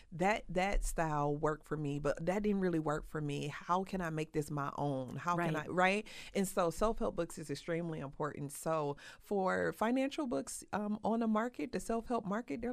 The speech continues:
Speaker 1: like, fifteen to twenty dollars. You can invest fifteen dollars
Speaker 2: Right.
Speaker 1: and three hours of time to change your life, right?
Speaker 2: Mm-hmm. And
Speaker 1: Um,
Speaker 2: to peel out, like you mentioned, you know, there's a lot of different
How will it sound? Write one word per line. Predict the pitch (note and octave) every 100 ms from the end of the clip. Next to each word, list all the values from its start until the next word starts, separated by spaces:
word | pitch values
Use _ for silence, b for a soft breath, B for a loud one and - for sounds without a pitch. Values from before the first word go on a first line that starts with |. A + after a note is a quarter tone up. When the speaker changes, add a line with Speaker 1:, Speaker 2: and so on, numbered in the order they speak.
| C4
Speaker 1:
like, | A#3
fifteen | - B3 - A#3+
to | A3+
twenty | A#3+ A3+ G#3+
dollars. | G3+ G#3 - - D#3+ B B B
You | B3
can | E4 D4+
invest | A3 G#3+ -
fifteen | G#3 - - E3+ D#3+ - - _ - _ _ - D#3+
dollars | E3 F3 E3 C#3+ C#3 - B B
Speaker 2:
Right. | F#3+
Speaker 1:
and | G3+ F3+ E3 D3+ D3+ - - -
three | G3 F#3+
hours | E3+ F3 E3 D#3
of | - D#3
time | - - G3+ F3 C#3+ C3+ C#3 - - b b
to | -
change | F3+ G3 D3+ D3
your | C#3+
life, | - B2 - - - - -
right? | D#3+ D#3 E3 F3
Speaker 2:
Mm-hmm. | D#3+ D#3+ - - - - -
And | G#3
Speaker 1:
Um, | G3 F#3
Speaker 2:
to |
peel | - A#3 A#3
out, | F#3 E3+ E3 D#3 - -
like | E3+ F3
you | F3
mentioned, | D#3+ D#3 - D#3 D#3
you |
know, | D3+
there's | D3 D3+
a | D#3 D#3
lot | D#3
of | D#3+ C#3+
different | D#3 - D#3 D3+